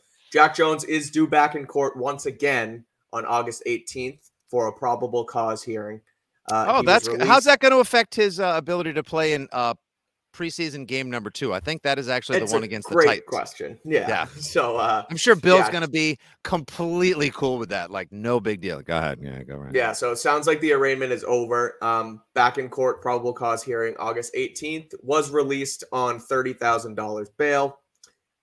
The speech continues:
Speaker 1: Um, so it sounds like it's still more so a waiting game, but officially arraigned, um, and due back in court once again in, uh,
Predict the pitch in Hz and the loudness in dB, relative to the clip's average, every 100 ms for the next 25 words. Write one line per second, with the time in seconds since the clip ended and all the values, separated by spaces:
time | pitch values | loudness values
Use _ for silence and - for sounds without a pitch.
0 | _ 110 110 107 107 110 - - 120 117 | _ -6 -4 -6 -8 -14 -14 -4 0 2
1 | 117 113 113 113 - - - - - - | 2 0 -2 -4 -4 -6 -6 -6 -4 0
2 | 135 135 135 135 127 - 139 127 127 127 | 0 0 -2 -2 -2 -2 -4 -2 -2 0
3 | 113 120 123 120 120 117 113 113 143 135 | 0 2 0 0 -4 -4 -6 -6 -2 -2
4 | 135 127 120 113 110 110 110 - 107 104 | 0 0 0 -2 -4 -8 -12 -14 -10 -8
5 | 104 104 107 104 - 117 117 110 110 107 | -8 -8 -8 -10 -8 -4 -2 -2 -4 -6
6 | 110 98 110 107 104 104 104 - 104 104 | -6 -4 -6 -8 -8 -8 -8 -10 -10 -10
7 | 101 101 | -10 -12